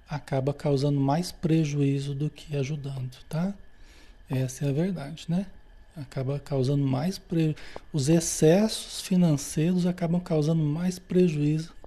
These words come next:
do que benefício. Tá, pessoal? É o que a gente observa. Tá? Então vamos lá, né? Paulina não o deixou terminar, retomando a palavra.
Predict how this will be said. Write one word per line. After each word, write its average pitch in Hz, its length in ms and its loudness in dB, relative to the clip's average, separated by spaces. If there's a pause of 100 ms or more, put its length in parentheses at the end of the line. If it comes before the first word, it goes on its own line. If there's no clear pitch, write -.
(760)
do 147 200 2
que - 140 0
benefício. 135 800 -2 (1080)
Tá, 143 220 -10
pessoal? 139 340 -10
É 135 120 -2
o 131 60 -4
que 156 100 -2
a 139 40 0
gente 147 240 -4
observa. 147 540 -8 (1120)
Tá? 143 200 -4 (2250)
Então 147 200 -8
vamos 147 280 -2
lá, 120 180 -4
né? 131 360 -6 (340)
Paulina 185 600 6
não 196 240 6
o 196 40 4
deixou 170 460 4
terminar, 151 720 2
retomando 139 640 2
a - 20 -4
palavra. 123 680 -2